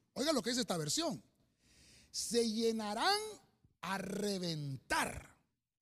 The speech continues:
Oiga, oiga lo que dice, "y tus bodegas rebosarán de vino nuevo". Voy a, voy a avanzar con esto. Recuerden que estamos en enseñanza y hoy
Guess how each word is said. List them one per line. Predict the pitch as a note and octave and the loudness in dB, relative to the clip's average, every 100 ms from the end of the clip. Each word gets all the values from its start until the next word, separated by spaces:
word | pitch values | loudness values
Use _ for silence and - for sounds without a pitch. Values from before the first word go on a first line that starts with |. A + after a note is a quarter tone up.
| _ _ - | _ _ -2
Oiga, | B3+ E4+ C#4+ - | 0 2 0 2
oiga | A#3+ A3+ | 4 4
lo | D#3+ | 4
que | |
dice, | D#3 B2+ B2 - - - | 4 2 -4 -12 -20 -4
"y | C#4+ C#4+ B3+ A#3+ | 0 4 4 0
tus | - - F#4+ G4 G4 A#3 | -2 6 10 10 8 4
bodegas | G3 G3 E3+ D#3+ A3+ E3+ C#3 E3 G#3+ - - - - _ _ _ _ _ _ _ _ E3 | 2 4 4 6 6 6 6 2 2 0 -2 -6 -12 _ _ _ _ _ _ _ _ -4
rebosarán | F3+ F#3+ F#3 F3 F3 - D#3+ D#3 B3+ F4 B3 B2 G2+ - _ _ _ _ _ _ - | 0 2 2 0 -4 -4 -4 -4 -2 0 0 -2 -6 -14 _ _ _ _ _ _ -6
de | C3 B2+ | -4 -2
vino | C3+ D3 D3+ | -2 -2 0
nuevo". | D3 A#3+ F4+ - - _ _ - - - - - - | 2 2 0 -4 -18 _ _ -20 -14 -12 -10 -12 -12
Voy | D#3 D#4 | -2 4
a, | G#4 D#4+ | 4 4
voy | B3 F#4 | 0 2
a | F4 | 2
avanzar | C4 A#3 D4 E4 - - | 2 2 2 2 -2 -2
con | G3 | 0
esto. | B3+ - F#3 | 2 2 2
Recuerden | F3+ D#4+ E4 | -2 -4 -4
que | |
estamos | - D#4+ B3 | -4 -2 -2
en | A#3 | -2
enseñanza | F#3+ F#3+ D#4+ F#4 - G3 | -2 -2 -2 0 0 0
y | |
hoy | G#3+ C4+ | 0 -2